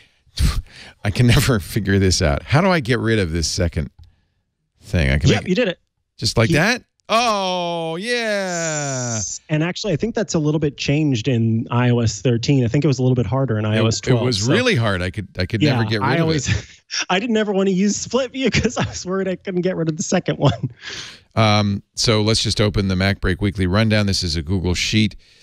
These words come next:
Speaker 1: Historically not worked very well in Safari. Uh, I think this is, I think this is really gonna be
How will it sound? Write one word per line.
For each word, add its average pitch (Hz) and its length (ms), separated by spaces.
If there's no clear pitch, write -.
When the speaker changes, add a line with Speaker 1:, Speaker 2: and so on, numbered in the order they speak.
Speaker 1:
Historically 107 640
not 98 300
worked 92 460
very 82 240
well 90 360
in 80 140
Safari. 87 720
Uh, 67 440
I 92 140
think - 180
this - 180
is, - 220
I 82 80
think 80 180
this - 140
is - 140
really 67 220
gonna 58 180
be 60 280